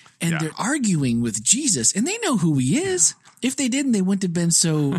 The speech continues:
Speaker 1: they just, they wouldn't have been so threatened by him. And all their spiritual hope, identity, their security wrapped up in, you said, religious tradition and spiritual heritage. And I'm like, "Can you even imagine arguing with Jesus in this manner?"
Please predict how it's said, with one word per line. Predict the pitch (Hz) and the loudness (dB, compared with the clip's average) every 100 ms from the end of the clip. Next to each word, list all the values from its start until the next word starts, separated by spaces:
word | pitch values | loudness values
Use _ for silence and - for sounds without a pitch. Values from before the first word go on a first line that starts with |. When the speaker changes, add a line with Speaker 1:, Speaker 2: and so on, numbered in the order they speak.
| - | -2
Speaker 1:
they | 165 | -2
just, | 170 208 185 | 0 -2 -2
they | 185 | -4
wouldn't | 214 247 | -2 0
have | |
been | 202 160 | 0 2
so | 233 226 190 | 2 2 0
threatened | - 233 311 247 170 | -2 -2 -2 0 0
by | 117 104 | 0 -2
him. | 98 104 - - - - - | -2 -4 -8 -20 -20 -20 -8
And | 165 165 | -6 -4
all | 240 | -4
their | 247 180 | -2 -2
spiritual | - 214 214 196 175 | -2 0 0 0 -2
hope, | 185 196 170 143 | -2 -2 -2 -4
identity, | 143 180 185 160 | -2 -2 0 0
their | 139 131 | -2 -2
security | - - 185 139 | -2 -2 -2 -2
wrapped | 139 175 175 | -2 -4 -4
up | 151 139 | -4 -2
in, | 127 | -2
you | 127 | 0
said, | 123 135 123 | 0 -2 -4
religious | 127 160 170 143 | -2 0 0 -2
tradition | 147 156 151 135 | -2 -2 0 0
and | 117 | 0
spiritual | - 139 147 147 127 113 | -2 0 -2 -2 -4 -4
heritage. | 139 165 147 101 101 - - - - | -2 -2 -2 -4 -8 -12 -20 -20 -10
And | 147 151 | -4 -2
I'm | 151 | 0
like, | 156 147 - - _ _ _ _ - | -2 -4 -8 -20 _ _ _ _ -6
"Can | - 175 | 0 0
you | 160 190 262 269 208 | 0 0 -2 -2 -2
even | 214 208 | -2 0
imagine | 170 143 135 156 190 202 | 0 0 -2 -2 -2 -2
arguing | 156 127 160 190 190 | -4 -2 0 2 2
with | 156 | 0
Jesus | - 127 143 160 | 0 -2 0 0
in | 143 | 0
this | 131 120 | 0 0
manner?" | 120 127 185 233 | -2 0 0 -2